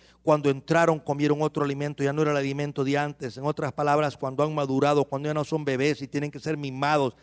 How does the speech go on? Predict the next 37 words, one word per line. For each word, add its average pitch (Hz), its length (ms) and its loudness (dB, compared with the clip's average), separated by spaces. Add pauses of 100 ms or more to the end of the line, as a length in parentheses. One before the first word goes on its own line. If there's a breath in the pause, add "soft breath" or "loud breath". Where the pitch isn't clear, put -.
(260 loud breath)
y 160 140 0
persuadidos 156 640 4
para 143 200 0
hacer 143 200 -2
esto 151 240 -2
y 139 60 0
lo 131 120 4
otro, 151 320 4
y 147 40 2
ir 151 80 2
a 139 40 0
la 123 60 -2
iglesia, 147 580 -2 (220 soft breath)
sino 156 240 2
cuando 165 300 4
han 180 100 2
crecido, 165 640 0 (460 soft breath)
ve, 151 100 4
y 160 140 2
han 160 120 0
llegado 160 260 2
a 147 40 0
ser 160 180 -2
adultos 147 600 2
y - 20 -4
han 143 140 -2
sido 156 240 -4
sumergidos 156 920 -4
y 139 120 -8
posicionados 135 680 -2
por 135 160 -4
el 123 80 -4
Espíritu, 151 420 -2
ahora 131 240 2
son 143 220 -4
cristianos 135 540 -4
maduros. 120 480 2